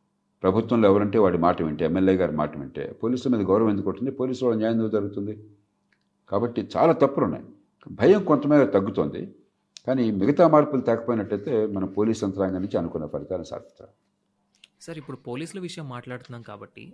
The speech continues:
Speaker 2: మనం ఏ కేసుతో, అంటే దిశ కేసుతో మొదలు పెట్టాం కాబట్టి, దాని గురించే మాట్లాడదాం.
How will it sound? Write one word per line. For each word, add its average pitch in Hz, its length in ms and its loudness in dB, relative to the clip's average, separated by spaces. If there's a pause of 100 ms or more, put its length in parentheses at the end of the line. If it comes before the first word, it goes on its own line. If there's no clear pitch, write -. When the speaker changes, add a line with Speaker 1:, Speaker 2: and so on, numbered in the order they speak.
Speaker 2:
మనం 139 180 -10
ఏ 127 160 -8
కేసుతో, 135 380 -12
అంటే 120 200 -14
దిశ 120 220 -12
కేసుతో 135 320 -12
మొదలు 117 260 -10
పెట్టాం 110 360 -14
కాబట్టి, 104 340 -18
దాని 147 220 -10
గురించే 139 300 -12
మాట్లాడదాం. - 460 -18